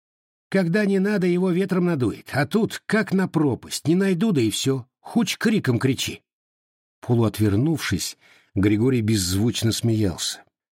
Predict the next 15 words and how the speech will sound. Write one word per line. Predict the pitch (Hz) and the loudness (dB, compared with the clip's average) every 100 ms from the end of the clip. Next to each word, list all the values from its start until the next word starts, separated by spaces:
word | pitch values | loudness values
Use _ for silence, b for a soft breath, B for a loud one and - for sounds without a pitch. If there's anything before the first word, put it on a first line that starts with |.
| _ | _
Потом | - 143 143 160 | -2 2 2 2
отнял | 175 - 135 123 | 2 2 0 0
от | 120 120 | -2 0
лица | 120 - 117 | -2 0 0
ладонь, | 113 110 165 160 - _ _ | 0 0 -2 -4 -8 _ _
прерывающимся | - 117 113 123 113 - 110 - | 0 2 2 0 0 0 -2 -2
голосом | 95 113 117 - 101 | -2 0 0 -2 -4
спросил: | - 107 98 - 76 - _ _ _ _ - | -2 -2 -2 -4 -10 -14 _ _ _ _ -2
"Не | 98 127 143 | 0 2 2
томи | 156 135 143 139 | 2 2 2 2
ради | 127 107 | 0 0
Христа. | 104 107 98 - - - _ _ _ _ | 0 0 -2 -6 -14 -16 _ _ _ _
Нашёл | 107 135 135 - 127 165 | 0 2 0 0 0 0
или | - 123 120 | 0 0 0
нет?" | 110 123 147 | 0 0 -4